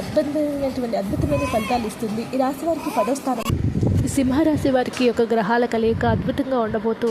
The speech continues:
ఉంది. ఈ రాశి వారికి యొక్క సంయోగం వలన వ్యాపారులకు గణనీయమైన లాభాలను సాధించే అవకాశం ఉంది. ఉద్యోగులకు కార్యాలయంలో పురోగతి లభిస్తుంది. ప్రమోషన్స్ వస్తుంది.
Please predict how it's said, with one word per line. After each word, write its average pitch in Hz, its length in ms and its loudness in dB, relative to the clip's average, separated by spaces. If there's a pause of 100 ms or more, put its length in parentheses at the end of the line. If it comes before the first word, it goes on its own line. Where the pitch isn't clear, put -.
ఉంది. 220 200 -2 (460)
ఈ 262 80 4
రాశి 285 300 0
వారికి 277 320 2
యొక్క 233 240 -2
సంయోగం 233 500 2
వలన 226 220 2 (180)
వ్యాపారులకు 262 600 0
గణనీయమైన 247 460 -2 (100)
లాభాలను 233 440 -4
సాధించే 233 400 -2
అవకాశం 226 440 -2
ఉంది. 226 160 -2 (140)
ఉద్యోగులకు 285 580 0
కార్యాలయంలో 240 540 0
పురోగతి 220 400 2
లభిస్తుంది. 220 500 -4 (500)
ప్రమోషన్స్ 269 580 2
వస్తుంది. 233 340 0